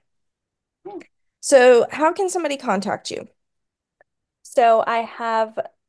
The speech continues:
Speaker 1: my phone number my, on my website is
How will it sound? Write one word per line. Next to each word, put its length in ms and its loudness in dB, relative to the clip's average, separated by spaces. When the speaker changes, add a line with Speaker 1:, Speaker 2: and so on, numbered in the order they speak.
Speaker 1:
my 280 -2
phone 200 -2
number 360 -2
my, 140 -6
on 160 -2
my 120 -2
website 840 0
is 500 -4